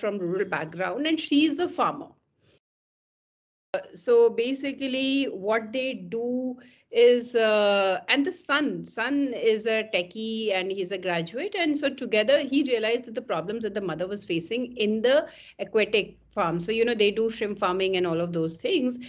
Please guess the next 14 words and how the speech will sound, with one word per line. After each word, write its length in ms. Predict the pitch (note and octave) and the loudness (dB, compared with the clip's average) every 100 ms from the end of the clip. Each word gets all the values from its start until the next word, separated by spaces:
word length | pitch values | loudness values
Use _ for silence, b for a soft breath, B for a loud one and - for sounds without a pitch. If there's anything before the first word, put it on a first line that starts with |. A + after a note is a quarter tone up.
| B B - | B B -4
And 180 | A3+ A#3+ | -2 0
in 240 | B3 B3 | 0 0
that, 360 | A#3+ A3+ C4 B3 | 0 -2 -4 0
the 220 | C4 C4 | 2 2
problem 520 | C4 G#3 F#3+ C4+ F4+ | 2 -2 -2 -2 -2
was 480 | D#4 C#4 C#4+ D4 C#4 | 2 2 4 2 -2
that, 480 | - A#3+ A#3+ A#3+ B3 | -2 0 0 -2 0
uh, 120 | A#3+ A3 | -2 4
they 120 | A3+ | 2
would 200 | B3 C4 | 2 -6
feed 380 | - B3 A#3+ G#3 | -8 -6 -6 4
the 120 | A#3+ | 4
shrimp 540 | A#3+ - G#3+ G#3+ G#3+ - _ _ | 4 -2 -2 -2 -6 -16 _ _
whenever. 800 | F3+ F#3 F#3+ F#3 D3 C3+ D3 | -2 2 2 2 -2 -6 -14